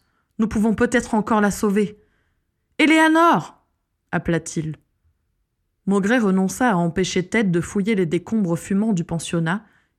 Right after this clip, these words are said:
et se contenta de le rejoindre pour garder un œil vigilant sur les environs. Tout en toussant à cause de la fumée, Ted fouillait frénétiquement les gravats, éparpillait les restes de murs et de mobilier,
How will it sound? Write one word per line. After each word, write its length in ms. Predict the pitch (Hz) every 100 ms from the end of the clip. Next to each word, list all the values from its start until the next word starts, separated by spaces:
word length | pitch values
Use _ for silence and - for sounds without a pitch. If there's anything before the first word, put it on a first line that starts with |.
| -
et 60 |
se 140 | 190 208
contenta 480 | 226 220 220 -
de 80 | 208
le 100 | 180
rejoindre 560 | 175 185 170 214 220 175
pour 200 | 170 170
garder 320 | 185 185 202
un 200 | 202 170
œil 120 | 160
vigilant 500 | 151 196 180 175 180
sur 180 | 185 175
les 180 | 160 156
environs. 420 | 156 151 143 139 - _ _ _ _ _ _ _ _ _
Tout 200 | - 208
en 60 | 180
toussant 380 | - 190 - 240
à 80 | 185
cause 200 | 185 170
de 80 |
la 100 | 165
fumée, 480 | 165 - 170 185 226 - _ _ _ _
Ted 200 | - 254
fouillait 280 | - 214 180
frénétiquement 720 | 170 - 226 220 196 - 233
les 120 | 202
gravats, 500 | 180 170 165 151 170 - _ _ -
éparpillait 520 | 214 220 - 202 226
les 120 | 185
restes 320 | 170 202 -
de 140 | 185 175
murs 260 | 180 208
et 80 | 180
de 100 | 165
mobilier, 640 | 175 180 175 165 151 160